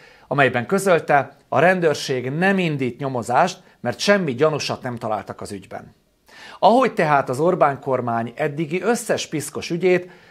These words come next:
úgy Bayerné ügyét is a szőnyeg alá söpörte Orbán hatalmi gépezete. A Demokratikus Koalíció szerint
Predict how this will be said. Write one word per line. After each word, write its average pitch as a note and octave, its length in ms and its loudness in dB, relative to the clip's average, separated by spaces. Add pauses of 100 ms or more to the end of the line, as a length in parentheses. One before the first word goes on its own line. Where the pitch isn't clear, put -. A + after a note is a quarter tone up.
(120)
úgy E3 200 0
Bayerné D#3+ 560 2
ügyét C3+ 360 -6
is D#3 180 -4
a C3+ 40 -4
szőnyeg C#3 400 -2
alá G#2+ 180 -4
söpörte A#2+ 720 -6
Orbán C3 400 0
hatalmi G#2 460 -8
gépezete. G2 680 -16 (1300)
A C3+ 60 -4
Demokratikus F3 640 0
Koalíció E3+ 540 2
szerint E3+ 480 0